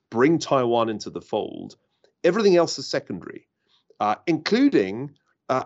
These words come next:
establishing Chinese primacy in the Indo-Pacific region. That would be nice, but I think in the minds of,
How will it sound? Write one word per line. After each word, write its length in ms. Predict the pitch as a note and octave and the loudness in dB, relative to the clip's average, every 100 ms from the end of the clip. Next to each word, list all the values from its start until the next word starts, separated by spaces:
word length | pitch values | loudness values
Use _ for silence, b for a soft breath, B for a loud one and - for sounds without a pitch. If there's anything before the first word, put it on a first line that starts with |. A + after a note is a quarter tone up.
| - | -6
establishing 760 | C3+ - C#3 D#3 D#3 - C3+ | -8 -2 0 0 -6 -8 -10
Chinese 420 | - B2 A#2 G#2+ | -6 -4 -4 -8
primacy 800 | - D3 B2+ B2 - G#2+ G#2 G#2 - | -6 -4 -2 -4 -6 -6 -4 -6 -4
in 400 | C#3 B2+ A#2+ A#2 - | -4 -4 -6 -10 -4
the 140 | A#2 | -2
Indo-Pacific 640 | A2+ A2+ G#2+ G#2 F#2+ F#2+ - | 0 -2 -6 -8 -8 -8 0
region. 420 | G3 F#3 E2 D2 - b b _ - A2+ - - | 0 0 -2 -10 -20 b b _ -18 -18 -18 0
That 180 | C#3 - | 0 4
would 160 | D3 G#2 | 2 2
be 120 | C3 | 2
nice, 600 | G#3 G3 - - - - _ _ - | 2 2 -2 -6 -8 -8 _ _ -2
but 100 | D#3 | 0
I 100 | D3+ | 0
think 280 | F3+ A#3 G#3+ | -2 -4 -2
in 80 | |
the 80 | F3 | -2
minds 420 | D#3 D#3+ E3+ C#3+ | 0 2 0 0
of, 160 | C3 | -4